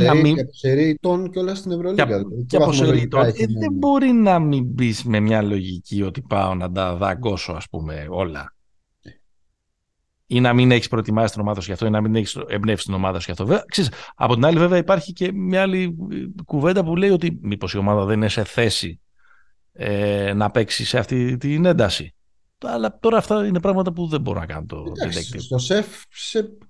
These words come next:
Speaker 1: και σε καλύτερη ένταση έπαιξε από ό,τι τώρα.
Speaker 2: Στο σεφ, όντως, πή-, το, στο σεφ, όντως, το πήγε το, το πήγε το παιχνίδι, ε, καλύτερα. Εδώ πέρα μου κάνει τρομερή εντύπωση. Δηλαδή, το ότι,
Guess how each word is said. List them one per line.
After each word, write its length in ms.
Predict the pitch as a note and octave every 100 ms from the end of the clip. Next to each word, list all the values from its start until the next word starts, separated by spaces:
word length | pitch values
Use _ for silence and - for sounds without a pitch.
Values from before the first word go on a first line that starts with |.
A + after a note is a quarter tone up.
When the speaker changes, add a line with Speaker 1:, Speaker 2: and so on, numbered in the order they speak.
| - -
Speaker 1:
και 160 | G3
σε 180 | G3 G3+
καλύτερη 440 | G3+ G#3+ G#3+ C#3+
ένταση 380 | C3+ A2+ G#2+ -
έπαιξε 280 | G2+ G2 -
από 120 | G2
ό,τι 100 | G2+ -
τώρα. 260 | G#2 F2+ F3
Speaker 2:
Στο 180 | - E3
σεφ, 380 | - A#3+ D4+ B3+
όντως, 360 | B3+ F#3+ B2
πή-, 200 | - G3
το, 320 | E3 F2+ E3
στο 140 | C3+ C3+
σεφ, 180 | F3 G3+
όντως, 200 | D#3 G#2
το 120 | G#2
πήγε 180 | D3+ D#3
το, 640 | D3+ C#3+ C#3 D3+ D#3+ C#3
το 120 | B2+
πήγε 180 | B2+ D#3
το 80 | D3
παιχνίδι, 500 | C#3+ C3 D#3 D#3+ D#3
ε, 160 | D#3 D#3
καλύτερα. 380 | D3 D#3 B2+ E2+
Εδώ 120 | F#2
πέρα 180 | D3+ F3+
μου 100 | F3+
κάνει 200 | G#3+ G3+
τρομερή 400 | G3+ F#3 F#3+ A#3+
εντύπωση. 440 | F3 G2 D#2 -
Δηλαδή, 300 | E2 F2 A#2
το 100 | A#2+
ότι, 260 | C3 C3